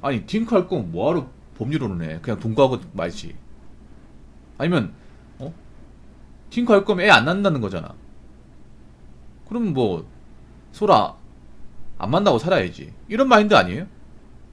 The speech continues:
근데 자기들이 뭔데 뭐 딩크 하라 말해 얘기하는 거야? 아니 웃긴 게 그리고 말이 딩크지 딩크가 아니잖아요. 딩크는 뭡니까? 디아이엔케이,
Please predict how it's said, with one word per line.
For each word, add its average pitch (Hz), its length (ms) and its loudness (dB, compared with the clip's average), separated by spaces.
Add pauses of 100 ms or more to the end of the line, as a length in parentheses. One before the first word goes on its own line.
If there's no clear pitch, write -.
(540)
근데 254 120 -8
자기들이 233 440 2
뭔데 135 400 0
뭐 165 160 0
딩크 170 260 -2
하라 175 220 2
말해 92 280 0
얘기하는 82 360 -6
거야? 82 180 -14 (4000)
아니 139 360 0
웃긴 220 200 -6
게 196 80 -2
그리고 175 200 2
말이 165 260 6
딩크지 185 400 -2
딩크가 208 300 0
아니잖아요. 107 460 -2 (880)
딩크는 226 280 4
뭡니까? 113 440 -4 (1120)
디아이엔케이, 185 960 6